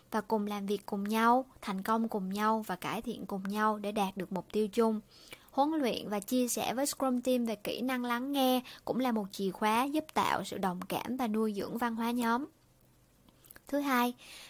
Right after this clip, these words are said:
bạn có gặp phải trường hợp một vài người trong team tỏ ra vượt trội hơn và thường xuyên dẫn dắt cuộc nói chuyện? Hậu quả sẽ là buổi Spring Retrospective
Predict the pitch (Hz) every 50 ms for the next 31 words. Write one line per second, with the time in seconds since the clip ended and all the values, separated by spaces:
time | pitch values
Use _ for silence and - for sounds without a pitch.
0 | - - _ _ 214 214 202 127 180 226 285 302 285 254 214 - - - 208 -
1 | 247 247 - 262 233 214 214 208 208 208 208 - - - - - - _ - 220
2 | - 202 214 233 214 214 214 220 220 220 214 - 254 254 262 254 - 269 262 262
3 | 254 254 - - - - 277 285 277 254 233 233 226 196 - - 214 170 - 208
4 | 233 247 254 254 262 285 294 - - - - - - 233 214 - 226 214 214 208
5 | 202 196 196 196 - 254 254 240 240 226 226 - - 240 247 254 294 320 320 -
6 | 226 - - 220 233 262 254 - 226 - - - 202 196 - - - - - -
7 | - - - - - _ - 196 - - - - - 247 - - 277 277 247 220
8 | 214 214 208 202 214 190 - 254 - - - 277 269 262 262 254 240 240 240 240
9 | 240 - - - 277 - - 254 247 240 240